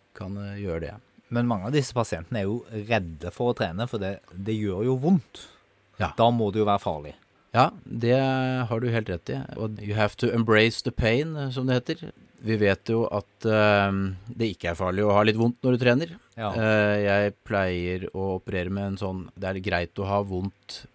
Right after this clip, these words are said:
Speaker 1: på en skala fra en til ti, så er det greit å ha fire fem mens du trener, så lenge det ikke er vedvarende vondt etterpå. Da er det gjerne et tegn på at du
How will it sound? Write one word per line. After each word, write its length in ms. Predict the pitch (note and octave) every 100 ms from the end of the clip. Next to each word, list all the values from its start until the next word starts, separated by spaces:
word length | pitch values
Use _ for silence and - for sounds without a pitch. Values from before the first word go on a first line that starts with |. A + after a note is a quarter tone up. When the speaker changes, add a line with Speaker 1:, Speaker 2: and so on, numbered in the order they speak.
| _
Speaker 1:
på 80 | G2+
en 60 | F#2+
skala 240 | F#2 F2
fra 120 | G#2+
en 100 | F#2
til 100 | -
ti, 120 | A#2 A#2+
så 80 | G2+
er 60 |
det 80 | G2+
greit 160 | F2 -
å 100 | G2
ha 280 | F#2 G#2 - _ -
fire 260 | - F#2+ G2+
fem 340 | A2+ A#2 F#2 - _
mens 320 | G2+ F#2 E2+
du 80 | -
trener, 440 | G#2+ A2 F2 B2+ G#2 _ _ _ _ _
så 100 | - G2
lenge 180 | F2+
det 120 | F2+ -
ikke 140 | F2+
er 60 | F#2
vedvarende 500 | F2+ D#2 E2 F2 G2
vondt 240 | F2+ F#2 -
etterpå. 460 | G#2+ - - A#2 G#2
Da 180 | G2+
er 40 | F2+
det 80 | E2+
gjerne 160 | D2+ D#2+
et 160 | -
tegn 240 | F2 D#2+ D2+
på 80 | E2
at 80 | -
du 220 | E2+